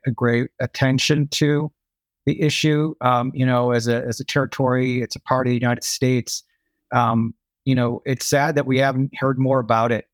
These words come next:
and, and understanding what we can do to help. Uh, I think these are, this is a similar situation that happened when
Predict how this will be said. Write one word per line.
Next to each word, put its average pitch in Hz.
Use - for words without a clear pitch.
and, 113
and 123
understanding 123
what 117
we 117
can 120
do 113
to 107
help. 113
Uh, 120
I 139
think 147
these 131
are, 131
this 120
is 113
a 110
similar 131
situation 117
that 113
happened 120
when 110